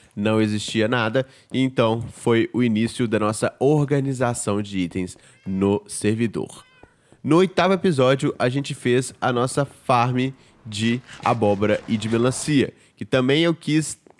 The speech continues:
brincar novamente com o sistema de ficar jogando os itens assim que uma abóbora ou melancia ela é captada ali. É um sistema que eu nunca ensinei porque ele não funciona cem por cento.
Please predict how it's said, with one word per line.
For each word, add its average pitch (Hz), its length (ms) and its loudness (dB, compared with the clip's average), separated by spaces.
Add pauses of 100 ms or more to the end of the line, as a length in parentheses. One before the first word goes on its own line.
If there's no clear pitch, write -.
(640)
brincar 139 520 -2
novamente 143 640 -2
com 123 160 -4
o 113 60 -6
sistema 113 340 -2
de 104 80 -12
ficar 107 240 -2
jogando 98 540 -2 (440)
os 127 360 0
itens 131 500 0 (240)
assim 127 340 -4
que 143 400 -4
uma 113 240 -2
abóbora 101 540 0 (140)
ou 123 120 0
melancia 107 640 -2
ela 95 160 -2
é - 20 -2
captada 87 640 -4
ali. 135 320 0
É - 80 -6
um 117 100 -4
sistema 110 360 -4
que 107 140 -6
eu 104 100 2
nunca 135 460 -2
ensinei 101 420 -4
porque - 280 -8
ele 98 160 0
não 117 200 0
funciona 101 540 -6
cem - 160 -8
por 120 160 -4
cento. 127 400 -2